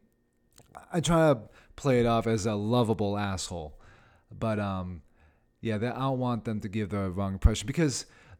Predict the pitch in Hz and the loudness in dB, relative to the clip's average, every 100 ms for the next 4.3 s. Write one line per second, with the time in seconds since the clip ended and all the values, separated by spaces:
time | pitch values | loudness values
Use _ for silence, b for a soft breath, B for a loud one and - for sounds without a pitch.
0 | 101 139 147 139 180 - 185 - 175 160 | -10 -2 0 2 0 0 -2 -2 -2 -2
1 | - - _ _ - 127 87 85 92 135 | -8 -20 _ _ -6 -6 -6 -8 0 2
2 | 156 139 123 120 120 120 113 101 90 113 | 4 2 0 -4 -2 0 0 -2 -4 -2
3 | 117 113 107 76 - - - 107 95 98 | 0 0 -2 -4 -16 -14 -6 -4 -4 -6
4 | 87 - | -8 -10